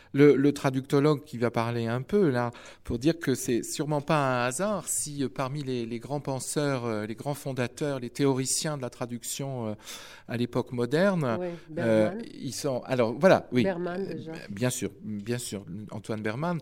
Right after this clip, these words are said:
Speaker 2: Et
Speaker 1: Mais, je veux dire, il y a,
Speaker 2: Benjamin.
Speaker 1: il y a, oui, naturellement. Et ça, il y a, il y a quelques pays où, où la réflexion sur la traduction s'est particulièrement affirmée, et ce sont en général des pays qui sont en situation de, de plurilinguisme. Par exemple,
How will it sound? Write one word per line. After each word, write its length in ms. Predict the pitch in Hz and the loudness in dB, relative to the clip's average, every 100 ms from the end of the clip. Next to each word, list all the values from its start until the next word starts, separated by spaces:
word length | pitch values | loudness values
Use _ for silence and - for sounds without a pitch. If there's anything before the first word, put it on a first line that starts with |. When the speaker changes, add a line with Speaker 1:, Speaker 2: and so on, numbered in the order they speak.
| - 202 | -6 -4
Speaker 2:
Et 40 | 185 170 165 | 0 2 2
Speaker 1:
Mais, 120 | 160 | 2
je 60 | 160 | 2
veux 60 | |
dire, 100 | 147 | 4
il 80 | 180 | 6
y 20 | |
a, 60 | 196 | 6
Speaker 2:
Benjamin. 300 | 185 185 180 - - 131 - | 6 2 0 -4 -12 -14 -14
Speaker 1:
il 80 | |
y 40 | - | -16
a, 40 | 98 | -6
oui, 260 | 113 120 101 | -2 0 0
naturellement. 500 | 101 - 117 107 87 - - - | -2 -4 -4 -4 -6 -10 -16 -10
Et 60 | 110 | -8
ça, 320 | - 147 135 - 82 | 2 4 4 0 -8
il 80 | 131 | -2
y 80 | 147 | 2
a, 60 | 147 | 2
il 100 | 160 | 2
y 60 | |
a 40 | 139 | 0
quelques 320 | 196 170 160 | 0 2 2
pays 520 | - 147 156 196 180 - | 2 0 0 -2 -4 -6
où, 200 | 139 139 | -8 -4
où 120 | 143 | -2
la 120 | 135 | 0
réflexion 460 | 135 156 160 - 180 | 0 0 -2 -4 -4
sur 140 | - | -2
la 100 | 139 | -4
traduction 440 | - 131 135 - 156 | -4 -6 -6 -4 -4
s'est 180 | - | -4
particulièrement 880 | 123 139 - - 135 131 139 139 123 107 | -4 -4 -6 -10 -8 -6 -6 -6 -8 -8
affirmée, 540 | 123 - 143 165 202 | -10 -8 -6 -2 0
et 40 | 131 | 0
ce 120 | - | -2
sont 240 | - 175 143 | -4 -2 0
en 60 | |
général 440 | 135 131 135 185 151 | 0 -2 0 -2 0
des 100 | 127 | -2
pays 460 | 135 131 180 214 - - - - | -2 -4 -4 -6 -8 -20 -20 -18
qui 100 | - | -10
sont 260 | 135 180 156 | -4 -4 -2
en 60 | 143 | -4
situation 720 | - 147 151 135 - 196 208 | -6 -6 -2 -2 -2 -4 -4
de, 200 | 143 131 | -2 -2
de 100 | 127 | -4
plurilinguisme. 840 | 131 147 165 147 139 131 117 - | -4 0 2 2 0 -4 -10 -12
Par 180 | 101 120 | -6 -4
exemple, 360 | 135 131 135 | -4 0 0